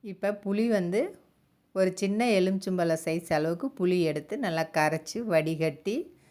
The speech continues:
சேர்த்துருக்கேன். தண்ணி கம்மியா தான் சேர்க்கணும். ஒரு அரை கப்பு தண்ணியிலேயே புளி கரைசலை கரைச்சு எடுத்து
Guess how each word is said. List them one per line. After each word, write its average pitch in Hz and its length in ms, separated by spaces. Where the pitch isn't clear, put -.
சேர்த்துருக்கேன். 139 640
தண்ணி 180 340
கம்மியா 180 500
தான் 180 200
சேர்க்கணும். 170 540
ஒரு 175 240
அரை 165 240
கப்பு 175 400
தண்ணியிலேயே 165 600
புளி 185 260
கரைசலை 170 560
கரைச்சு 160 420
எடுத்து 180 320